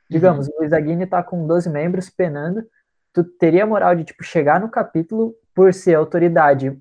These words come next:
Speaker 1: mais pessoas vão naquela reunião porque eles querem te ver, alguma coisa assim, e tu dá uma palestra, tipo,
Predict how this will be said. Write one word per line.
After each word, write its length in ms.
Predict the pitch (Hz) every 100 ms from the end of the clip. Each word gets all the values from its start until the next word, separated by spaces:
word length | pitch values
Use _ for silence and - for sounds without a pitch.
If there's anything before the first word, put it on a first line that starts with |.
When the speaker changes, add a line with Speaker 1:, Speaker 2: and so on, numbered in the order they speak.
| -
Speaker 1:
mais 280 | 151 170 180
pessoas 460 | 185 170 180 170
vão 200 | 147 170
naquela 340 | 208 202 190 180
reunião 440 | 170 170 151 165
porque 160 | 170 -
eles 140 | 139
querem 240 | - 139 156
te 120 | -
ver, 180 | 131 147
alguma 320 | 160 135 139
coisa 200 | 139 147
assim, 320 | 160 - 180 226 _ _ -
e 80 |
tu 120 | 143 151
dá 160 | 147
uma 160 | 165 185
palestra, 1080 | 185 147 147 175 175 - 160 147 143 131 127 -
tipo, 640 | - 147 139 131 131